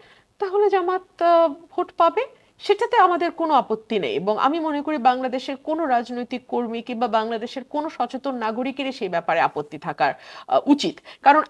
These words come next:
আপনি ভোটের মাঠে কিভাবে আপনার প্রচারণাকে সাজাবেন, কিভাবে আপনার প্রতিদ্বন্দ্বী দলগুলোর ব্যাপারে আপনি, আহ,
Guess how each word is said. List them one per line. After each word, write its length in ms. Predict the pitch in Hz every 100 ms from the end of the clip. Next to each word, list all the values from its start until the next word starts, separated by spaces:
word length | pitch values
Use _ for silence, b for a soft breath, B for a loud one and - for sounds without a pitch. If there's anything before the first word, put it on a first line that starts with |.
| -
আপনি 480 | 277 285 - 392 381
ভোটের 460 | - 302 339 339
মাঠে 400 | 269 196 - 247
কিভাবে 500 | 254 262 285 302 330
আপনার 560 | - 247 - 262 262 247 b b b -
প্রচারণাকে 640 | 285 285 285 269 254 254
সাজাবেন, 640 | 247 - 202 190 160 165 403 - b _
কিভাবে 360 | 320 311 349 330
আপনার 280 | 269 285 285
প্রতিদ্বন্দ্বী 720 | 269 269 247 208 254 247 262
দলগুলোর 640 | 220 214 220 247 240 240
ব্যাপারে 540 | 196 190 214 196 202 202
আপনি, 540 | - - 190 185 180 180 B B
আহ, 680 | - 170 170 170 165 156 -